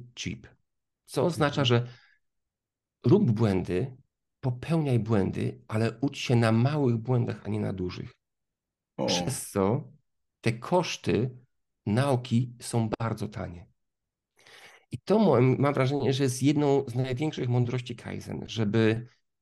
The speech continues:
Speaker 1: nie robić właśnie czegoś idealnego, bo zanim coś zrobimy idealnego, to, to tracimy czas, tracimy energię,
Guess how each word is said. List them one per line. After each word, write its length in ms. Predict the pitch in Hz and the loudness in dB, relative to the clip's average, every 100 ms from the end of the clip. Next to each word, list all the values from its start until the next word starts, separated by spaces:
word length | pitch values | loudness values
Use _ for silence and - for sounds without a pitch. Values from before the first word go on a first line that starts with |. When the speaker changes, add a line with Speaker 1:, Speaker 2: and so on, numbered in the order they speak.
| _ - | _ -2
Speaker 1:
nie 340 | 110 120 127 | 4 6 6
robić 280 | 147 208 131 | 4 2 -2
właśnie 240 | 107 - | -4 -6
czegoś 220 | 123 123 120 | -4 -4 -4
idealnego, 760 | 104 110 107 101 98 104 95 | -4 -4 -2 -4 -6 -8 -10
bo 140 | 110 | -8
zanim 340 | 110 165 190 151 | -4 -2 0 0
coś 140 | 139 | 2
zrobimy 320 | 120 110 143 | 2 4 4
idealnego, 840 | 131 120 104 107 101 95 95 98 104 - - _ _ _ | 2 0 -4 -4 -2 -4 -4 -6 -8 -12 -20 _ _ _
to, 600 | - 120 120 120 120 120 127 123 - _ _ _ | -2 2 6 6 4 2 2 -2 -12 _ _ _
to 100 | 156 | -4
tracimy 320 | 165 - 143 | -4 -2 -2
czas, 420 | 123 101 - 101 - | -2 -4 -6 -8 -6
tracimy 380 | 113 139 139 | -4 0 0
energię, 600 | - 107 101 101 98 90 | 2 2 2 0 -2 -2